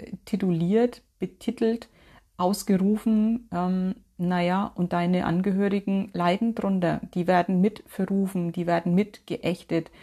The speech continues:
ähm, die nehmen Schaden dadurch, dass du so bist oder haben Schaden genommen.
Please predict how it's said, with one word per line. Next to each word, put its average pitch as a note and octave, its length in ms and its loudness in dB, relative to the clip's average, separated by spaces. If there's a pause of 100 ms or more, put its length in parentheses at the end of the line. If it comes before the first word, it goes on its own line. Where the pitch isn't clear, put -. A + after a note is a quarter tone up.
(360)
ähm, F3 520 0 (340)
die G3 80 4
nehmen F3+ 300 4
Schaden F3 500 -4 (400)
dadurch, F3 520 0
dass - 240 -12
du E3 320 -2
so - 160 -8
bist D#3+ 460 -4
oder D#3+ 180 -4
haben E3 140 -4
Schaden E3 400 -4
genommen. D#3+ 420 -4